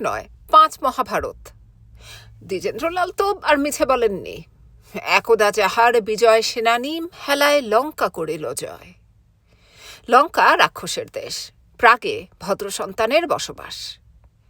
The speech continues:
আমার মতো লেখাপড়ায় পাঁঠা বঙ্গসন্তানের মাথায় এসব ফন্দি ফিকির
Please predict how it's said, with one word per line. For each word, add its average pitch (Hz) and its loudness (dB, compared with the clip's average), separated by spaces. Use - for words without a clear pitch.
আমার 294 2
মতো 453 0
লেখাপড়ায় 320 4
পাঁঠা - 0
বঙ্গসন্তানের 226 -4
মাথায় 220 -6
এসব 196 -8
ফন্দি 233 -6
ফিকির 320 -4